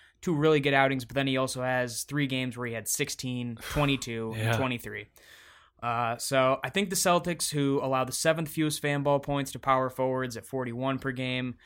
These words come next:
Speaker 1: they have the league's best defensive rating, and they allow the fewest points per game at ninety-seven. I like them on Sunday to hold them, hold them under.
Speaker 2: Celtics are tough defensively.
Speaker 1: They're, they're very
Speaker 2: It's a
Speaker 1: tough.
Speaker 2: matchup you wanna avoid
Speaker 1: They play at a
Speaker 2: altogether.
Speaker 1: slightly slower pla-, pace. They're not, you know, the Grizzlies or the Spurs,
Speaker 2: Yeah.
Speaker 1: but they're,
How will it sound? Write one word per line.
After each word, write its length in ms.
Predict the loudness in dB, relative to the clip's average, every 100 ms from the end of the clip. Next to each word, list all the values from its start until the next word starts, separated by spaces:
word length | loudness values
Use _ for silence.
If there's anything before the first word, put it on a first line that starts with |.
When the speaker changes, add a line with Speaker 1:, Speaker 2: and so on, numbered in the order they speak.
| -20 _ -6
Speaker 1:
they 80 | -4
have 100 | -4
the 60 |
league's 260 | -4 -4 -6
best 380 | 2 4 4 0
defensive 480 | -2 -2 -2 -6 -4
rating, 540 | -2 -2 -2 -4 -6 -12 _ _ -6
and 80 | -2
they 60 |
allow 180 | 0 0
the 80 | -2
fewest 420 | -4 0 0 -2
points 260 | -4 -4 -4
per 120 | -6
game 280 | -6 -4 -4
at 40 |
ninety-seven. 760 | -2 -4 -4 -4 -4 -6 -8 -12 _ _ -8
I 40 |
like 220 | -4 -4 -2
them 180 | -4
on 100 | -4 -4
Sunday 300 | -4 -4 -4
to 80 | -2
hold 200 | -4 -4
them, 220 | -8 -10 _ -2
hold 120 | 0
them 120 | 0
under. 260 | -4 -8 -10
Speaker 2:
Celtics 340 | -4 -2 -2 -2
are 80 |
tough 260 | 4 4 4
defensively. 540 | 2 0 0 0 -8 -12 -18 _
Speaker 1:
They're, 240 | 2 2 2
they're 260 | -2 -4
very 220 | 0 0 2
Speaker 2:
It's 100 | 0
a 40 |
Speaker 1:
tough. 80 | 8
Speaker 2:
matchup 360 | 10 10 4
you 80 | 2
wanna 160 | 0 0
avoid 300 | -2 -2 0
Speaker 1:
They 40 |
play 220 | 2 2
at 80 | 4
a 40 | 2
Speaker 2:
altogether. 0 | 4
Speaker 1:
slightly 320 | 4 2 0
slower 400 | 0 2 2 2
pla-, 240 | 0 -2 -2 -2
pace. 300 | 0 0 -2
They're 100 | -2
not, 280 | 0 -2 -4
you 60 |
know, 120 | -6
the 80 | -6
Grizzlies 460 | -2 -2 0 -4 -4
or 40 |
the 80 | -8
Spurs, 420 | -2 4 6 6
Speaker 2:
Yeah. 60 | 2
Speaker 1:
but 120 | 0
they're, 480 | 4 4 4 0